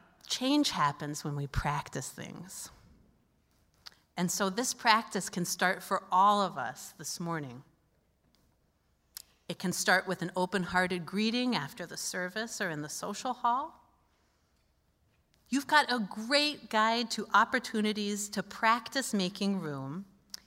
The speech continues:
in your hands in the order of service. If you're in your twenties and thirties, you can meet down in the social hall at twelve forty-five and head over to lunch at Gigi's. I want to mention that my life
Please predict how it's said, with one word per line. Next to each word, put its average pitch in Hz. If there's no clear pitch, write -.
in 190
your 185
hands 175
in 165
the 165
order 151
of 190
service. -
If 226
you're 320
in 330
your 311
twenties 247
and 269
thirties, 233
you 220
can 202
meet 202
down 190
in 214
the 202
social 202
hall 196
at 180
twelve 196
forty-five 165
and 165
head 196
over 180
to -
lunch 170
at 196
Gigi's. 202
I 233
want 294
to 262
mention 233
that 208
my 180
life 175